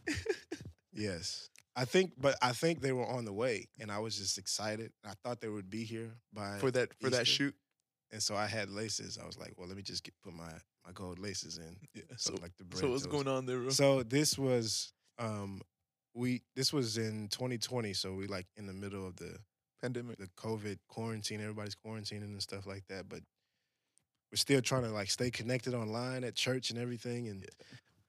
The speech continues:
Speaker 2: I had grown my hair out, and, um, 'cause I know it's like
Speaker 1: There wasn't no, bro, no one was cutting hair, bro.
Speaker 2: Right.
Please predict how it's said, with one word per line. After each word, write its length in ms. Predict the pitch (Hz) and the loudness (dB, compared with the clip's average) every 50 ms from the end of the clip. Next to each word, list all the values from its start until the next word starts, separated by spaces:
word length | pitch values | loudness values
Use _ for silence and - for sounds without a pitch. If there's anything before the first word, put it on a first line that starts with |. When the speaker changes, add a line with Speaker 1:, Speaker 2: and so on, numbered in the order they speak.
| _ _ _ _ - | _ _ _ _ 2
Speaker 2:
I 120 | 117 120 | 4 4
had 120 | 113 101 92 | 4 4 2
grown 260 | 107 113 117 120 120 | 2 2 4 4 2
my 100 | 113 107 | 2 2
hair 220 | 107 113 117 113 113 | 2 4 4 4 4
out, 220 | 110 107 110 - _ _ _ _ _ _ _ - - | 4 2 0 -2 _ _ _ _ _ _ _ -16 -10
and, 260 | 101 98 98 98 95 | -6 -4 -4 -4 -2
um, 400 | 95 95 95 95 92 92 92 92 92 _ _ _ _ _ _ _ - | -4 -4 -4 -6 -8 -10 -12 -14 -16 _ _ _ _ _ _ _ -14
'cause 120 | - 113 110 | -8 -6 -4
I 80 | 110 | -4
know 160 | 113 120 113 | -2 -2 -2
it's 180 | 104 101 - - - - | -2 -2 -4 -6 -8 -10
like 120 | 101 - | -2 4
Speaker 1:
There 100 | 127 135 | 6 6
wasn't 280 | 135 143 143 151 139 139 | 6 6 4 2 2 4
no, 100 | 139 143 | 2 2
bro, 400 | 127 - - 113 117 123 120 120 | 2 -2 -8 0 4 4 6 6
no 160 | 120 117 120 | 6 4 2
one 160 | 135 156 165 | 4 4 4
was 140 | 143 120 - | 2 2 2
cutting 260 | - - 131 123 120 | 0 0 0 0 0
hair, 220 | 117 123 120 117 113 | 0 0 -2 -2 -2
bro. 340 | 110 110 110 110 113 120 - - - - - - - - - - | -2 0 0 0 0 -2 -4 -8 -14 -14 -12 -8 -8 -6 -4 0
Speaker 2:
Right. 300 | 131 143 139 131 107 - | 4 6 6 6 6 2